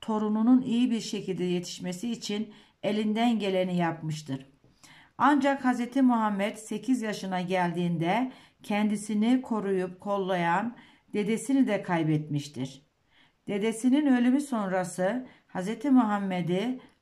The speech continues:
amcası Ebu Talip bakmış büyütmüştür. Ebu Talip merhametli bir insandı. O yeğeniyle devamlı ilgilenir, kendi çocuklarından ayırmazdı.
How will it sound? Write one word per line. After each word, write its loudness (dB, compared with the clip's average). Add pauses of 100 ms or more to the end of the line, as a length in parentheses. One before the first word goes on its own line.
amcası 2
Ebu -6
Talip -2
bakmış -4
büyütmüştür. -4 (1120)
Ebu -2
Talip 2 (100)
merhametli 4
bir 0
insandı. -2 (560)
O 2 (280)
yeğeniyle 4
devamlı 2
ilgilenir, 0 (140)
kendi 0
çocuklarından -4
ayırmazdı. -2